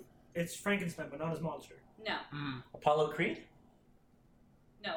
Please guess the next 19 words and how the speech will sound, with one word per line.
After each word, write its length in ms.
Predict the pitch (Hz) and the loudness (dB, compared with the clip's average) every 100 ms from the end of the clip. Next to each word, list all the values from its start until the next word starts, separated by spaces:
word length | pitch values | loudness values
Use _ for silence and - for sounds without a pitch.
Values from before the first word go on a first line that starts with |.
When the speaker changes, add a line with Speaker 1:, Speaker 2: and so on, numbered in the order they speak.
| 165 | -4
Speaker 2:
Victor 420 | 214 214 233 226 - | -6 -6 -6 -6 -6
Frankenstein. 540 | 190 180 175 - - 147 | -10 -10 -16 -20 -16 -4
Speaker 4:
The 60 | |
guy 60 | 165 | 2
that 80 | 156 | 2
wants 120 | 160 | 2
to 80 | 170 | 2
go 60 | 170 | 2
to 60 | |
the 40 | 190 | 2
moon, 120 | 135 | 0
right? 220 | 113 151 - - - - - - | -2 -6 -8 -20 -20 -20 -20 -12
Speaker 2:
I 120 | 254 226 - - - | -10 -10 -14 -20 -8
Speaker 3:
Zip, 240 | 151 151 | -6 -6
zoom, 360 | - 156 151 147 | -4 -4 -4 -4
straight 280 | - 147 139 | -4 -6 -6
to 80 | 139 | -6
the 80 | |
moon. 340 | 135 123 117 | -4 -4 -4